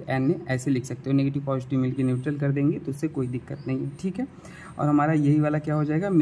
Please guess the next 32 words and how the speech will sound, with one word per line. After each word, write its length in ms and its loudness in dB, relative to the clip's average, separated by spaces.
अब 80 2
देखो 300 2
एच 160 4
प्लस 260 0
भी 120 0
था 120 0
हमारे 240 2
reaction 340 0
में, 160 -2
यहाँ 180 0
पे 100 0
देखो 220 -2
एच 200 -4
प्लस 260 -2
भी 100 2
था, 140 -8
तो 60 4
ये 460 4
एच 140 0
प्लस 260 0
क्या 160 2
करेगा, 320 2
यहाँ 220 2
पे 120 2
एच 80 0
प्लस 280 -2
आके 280 -4
इसको 240 0
हटा 280 2
के 120 -2
यहाँ 180 0
पे 160 -10